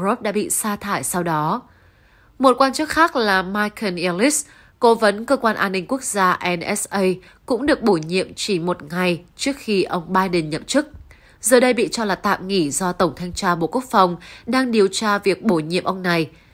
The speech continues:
Hồi tuần trước, quyền Bộ trưởng Quốc phòng Mỹ Christopher Miller đã yêu cầu lãnh đạo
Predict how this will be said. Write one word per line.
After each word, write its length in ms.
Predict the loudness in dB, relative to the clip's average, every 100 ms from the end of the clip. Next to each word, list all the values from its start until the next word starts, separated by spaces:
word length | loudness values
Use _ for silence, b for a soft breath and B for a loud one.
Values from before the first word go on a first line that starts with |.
| b b b b
Hồi 160 | 0 4
tuần 160 | 6 4
trước, 280 | 2 0 2
quyền 160 | 2
Bộ 120 | 2
trưởng 300 | 0 -2 -2 -2
Quốc 120 | -2
phòng 220 | -2 0
Mỹ 200 | 0 -2 0
Christopher 640 | -2 0 -2 -2 0 0
Miller 460 | 0 0 2 2 2 B B B
đã 180 | 2
yêu 200 | 2 2
cầu 160 | 2 2
lãnh 220 | 0 0
đạo 200 | 2 2